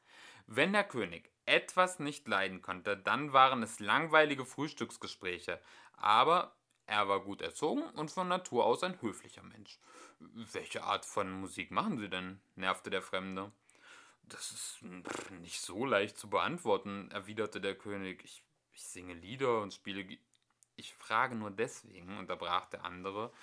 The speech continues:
„weil ich selber ebenfalls Musiker bin, ein nicht ganz unbekannter Musiker, wenn Sie mir diese Bemerkung gestatten.“ Er trommelte lächelnd mit den manikürten Fingern auf die Tischplatte. „Mein Name ist Walter von der Vogelweide.“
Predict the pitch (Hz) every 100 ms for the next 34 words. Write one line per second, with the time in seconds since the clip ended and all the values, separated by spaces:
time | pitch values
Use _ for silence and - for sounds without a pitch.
0 | - - - - _ 104 107 110 113 -
1 | 117 120 120 - 131 151 131 107 - 104
2 | 101 104 113 113 113 135 143 - _ 107
3 | 110 107 107 110 - 104 104 104 - 165
4 | 175 - 101 95 95 95 92 98 101 98
5 | 98 95 98 98 98 95 98 95 92 104
6 | 90 - - - 95 98 - - - -
7 | - _ 107 - 113 123 120 98 104 -
8 | 131 123 110 104 101 87 107 104 120 117
9 | 107 - 135 127 92 - - 165 165 -
10 | 85 95 110 - - 64 113 117 120 139
11 | 160 101 110 113 107 127 165 147 - 123
12 | 120 190 185 107 - 87 -